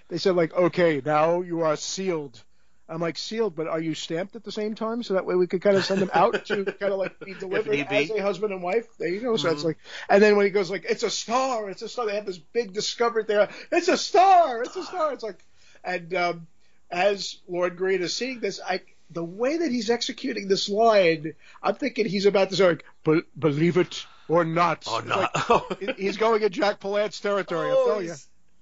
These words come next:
Speaker 2: <laughs> he's channeling a little Jack.
Speaker 1: Yeah.
Speaker 2: Well, well, we all do sometime, whether
Speaker 1: Well,
Speaker 2: we like
Speaker 1: yeah,
Speaker 2: it or
Speaker 1: when I
Speaker 2: not.
Speaker 1: think Lars at the start of his shows, I think he likes to throw a little Jack in there. You know, it's like
Speaker 2: Mm,
Speaker 1: a
Speaker 2: mm.
Speaker 1: a-, as he did with Buck Rogers, it's like, it's like we, we throw this in there, say, like, you know,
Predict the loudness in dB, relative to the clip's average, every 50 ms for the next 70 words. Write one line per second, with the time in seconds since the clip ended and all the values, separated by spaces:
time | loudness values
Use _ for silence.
0 | -20 -20 -20 -20 -20 -20 -20 -20 -20 -20 -20 -16 -6 -4 -4 -4 -4 -6 2 2
1 | 2 2 2 -6 -6 -4 0 0 0 0 0 -2 -2 -2 -2 -2 -2 -2 0 2
2 | 2 4 4 2 0 -4 -18 -18 -8 -6 -6 -6 -6 -8 -14 -20 -20 -20 -20 -16
3 | -10 -8 -6 -6 -6 -8 -6 -4 -4 -2 0 2 4 4 4 2 2 2 0 0
4 | 0 0 -2 -4 -4 -2 0 2 2 2 0 -4 -8 -20 -20 -20 -10 -4 2 2
5 | 2 2 2 0 -2 -2 -4 -4 -8 -10 -8 -6 -2 0 0 0 0 0 -4 -4
6 | -2 -2 -2 -2 -2 -4 -4 -4 -4 -6 -4 -4 -2 -2 -2 -4 -4 -4 -2 0
7 | 0 0 0 0 -2 -2 -4 -4 -2 0 0 0 0 -2 -6 -4 0 0 0 2
8 | 0 -2 -6 -4 -6 -6 -6 -6 -8 -10 -12 -10 -10 -12 -14 -10 -8 -6 -6 -6
9 | -4 -4 -6 -6 -6 -8 -10 -12 -18 -20 -20 -20 -18 -18 -16 -16 -18 -20 -20 -20
10 | -20 -20 -20 -20 -20 -20 -20 -20 -20 -20 -20 -20 -20 -20 -8 -2 -2 -2 0 4
11 | 2 4 6 4 4 4 4 4 4 2 4 2 2 2 4 2 2 2 2 0
12 | -2 -4 -4 -6 -6 -4 -4 -4 -4 -4 -8 -6 -6 -8 -4 -4 -6 -6 -2 -4
13 | -4 0 2 2 2 4 2 0 0 0 0 2 2 2 2 2 0 0 0 0
14 | -2 -2 -4 -4